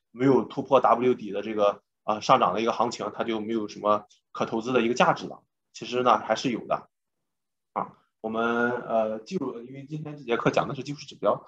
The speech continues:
可能说了有点多这个技术形态的问题啊，啊，<laughs> 呃，不要太介意，因为我一直是，呃，就是推崇什么，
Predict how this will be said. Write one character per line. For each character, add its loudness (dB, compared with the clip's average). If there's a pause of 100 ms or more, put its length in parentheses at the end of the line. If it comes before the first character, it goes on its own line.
(340)
可 -20
能 -2
说 2
了 6
有 4
点 8
多 6
这 -2
个 -2
技 -6
术 -8
形 -10
态 6
的 6
问 -8
题 -20
啊， -20 (420)
啊， -10 (380)
<laughs> -20
呃， 4
不 4
要 10
太 0
介 4
意， -2
因 4
为 8
我 6
一 6
直 2
是， 2 (100)
呃， 4
就 -8
是 -6
推 -6
崇 -12
什 -20
么， -10